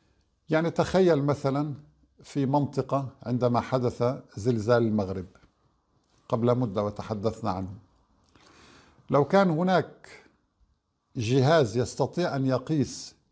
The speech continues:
آه، يتنبأ بحدوث الزلزال مثل الكسوف، هناك جداول، جداول، وكالة ناسا عملت جداول لمئات السنين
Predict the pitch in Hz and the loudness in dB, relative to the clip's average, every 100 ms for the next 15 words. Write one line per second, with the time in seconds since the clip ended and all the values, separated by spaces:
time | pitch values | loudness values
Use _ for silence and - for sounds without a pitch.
0 | _ _ _ _ _ _ _ _ _ - | _ _ _ _ _ _ _ _ _ -2
1 | 120 117 110 107 107 104 127 127 147 165 | 0 0 0 -2 -2 -2 -2 0 2 2
2 | 143 135 127 - 127 151 147 - - - | 0 -2 -2 -2 -2 0 -2 -4 -14 -8
3 | 147 104 107 123 113 156 147 156 147 120 | -6 -2 0 0 2 2 0 -2 -2 -2
4 | 131 - 127 110 143 151 113 127 117 135 | -4 -2 -4 -2 0 0 4 4 6 6
5 | 131 139 160 131 - _ _ 113 107 104 | 8 4 0 -10 -20 _ _ -8 -6 -2
6 | 127 113 147 165 - _ _ _ _ _ | 0 0 -4 -8 -18 _ _ _ _ _
7 | 117 - 151 135 - 143 143 - 131 147 | -4 4 4 4 0 0 0 2 2 2
8 | 156 131 110 131 143 165 175 165 165 165 | 0 0 2 2 4 2 2 0 -2 -2
9 | 175 - - 175 185 151 | -2 -2 -6 -2 -2 -2